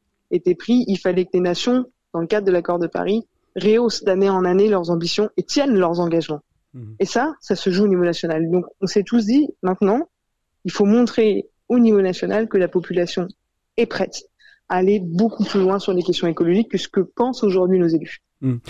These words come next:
Speaker 1: Et c'est vraiment, euh, suite à la cop que, euh, que cette convention a, est aussi née. Donc, euh, donc sentiment de, finalement, de, d'une, d'une suite à une autre échelle. Et on voit en plus que ça fait des petits, euh, dans d'autres pays, euh, euh, européens.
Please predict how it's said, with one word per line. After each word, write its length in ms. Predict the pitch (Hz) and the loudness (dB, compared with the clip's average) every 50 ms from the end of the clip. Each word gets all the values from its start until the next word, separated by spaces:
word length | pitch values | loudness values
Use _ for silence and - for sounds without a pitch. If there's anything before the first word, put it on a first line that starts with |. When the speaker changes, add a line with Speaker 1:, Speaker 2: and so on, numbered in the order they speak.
| - - | -6 -4
Speaker 1:
Et 40 | 175 | -2
c'est 140 | - 208 | 0 0
vraiment, 420 | 170 190 190 208 226 214 190 175 165 | 2 2 2 2 2 2 2 0 0
euh, 60 | 170 | -2
suite 280 | 165 - - 233 202 220 | -2 0 0 0 2 2
à 80 | 196 185 | 2 2
la 100 | 180 180 | 0 0
cop 260 | - 233 240 - - - | 0 -2 -2 -2 -6 -4
que, 60 | - 196 | 0 2
euh, 440 | 185 185 170 165 165 160 160 165 170 - | 2 4 4 2 2 2 0 0 -2 -4
que 80 | - 175 | -8 -6
cette 260 | - - 185 165 - | -2 -2 -2 -4 -4
convention 540 | - - 180 175 175 180 175 - 247 226 202 | -6 -4 -2 -2 -2 -2 -2 -2 -2 0 0
a, 320 | 180 165 160 160 156 160 165 - _ _ _ _ _ _ _ - | 0 -2 -2 -4 -6 -6 -8 -12 _ _ _ _ _ _ _ 2
est 60 | 190 | 4
aussi 300 | 185 185 175 - - 202 | 4 4 2 2 2 4
née. 200 | 208 247 294 294 | 4 6 4 4
Donc, 220 | 240 202 185 - 185 | 4 2 2 2 2
euh, 300 | 170 165 160 156 160 156 - - - - - - - - | 2 2 2 0 0 -2 -6 -12 -20 -20 -20 -10 -2 -2
donc 120 | 190 - | -2 2
sentiment 400 | - 226 202 - - 226 254 277 | 2 0 0 2 2 2 4 4
de, 100 | 254 220 | 4 2
finalement, 380 | 196 - 214 202 202 214 233 240 | 2 2 0 2 2 2 0 0
de, 100 | 208 208 | 0 -2
d'une, 320 | 180 180 190 196 196 190 | -2 0 2 2 2 2
d'une 280 | 160 180 196 208 208 202 | 2 2 2 4 4 2
suite 580 | - - - - - 269 302 - - - - - _ _ _ _ _ _ _ - | 0 -2 -6 -2 0 0 0 -2 -6 -16 -16 -18 _ _ _ _ _ _ _ -8
à 280 | 170 - - 160 175 202 | -8 -4 -2 0 2 4
une 120 | 214 226 | 4 4
autre 180 | 226 220 - 220 | 4 4 2 0
échelle. 480 | 202 196 - 233 262 320 311 214 - - - | 0 0 2 2 2 2 0 0 -2 -4 -4
Et 300 | 185 175 170 165 170 170 | -2 0 2 2 2 2
on 120 | 170 180 | 2 2
voit 160 | 175 208 214 | 2 2 2
en 80 | 196 180 | 2 0
plus 220 | - 220 220 - | -2 -4 -4 -2
que 80 | - 208 | -2 -2
ça 160 | - - 165 - | 0 0 -2 -2
fait 140 | - 185 | -2 -2
des 120 | 160 180 170 | 0 0 -2
petits, 340 | - - 226 233 226 202 180 | -2 0 0 2 4 4 2
euh, 120 | 165 165 | 0 0
dans 160 | 160 180 175 | 0 0 2
d'autres 220 | 180 190 180 - _ | 2 2 0 -2 _
pays, 300 | - 208 202 202 208 196 | 0 2 4 4 6 4
euh, 220 | 185 175 170 170 170 - _ - - - - _ _ _ - - | 4 4 4 2 0 -2 _ -20 -20 -20 -20 _ _ _ -4 -2
euh, 260 | 180 175 170 165 156 | 0 2 2 2 2
européens. 580 | - 185 196 180 196 175 - 196 214 262 294 | 2 2 2 2 2 0 0 0 0 0 0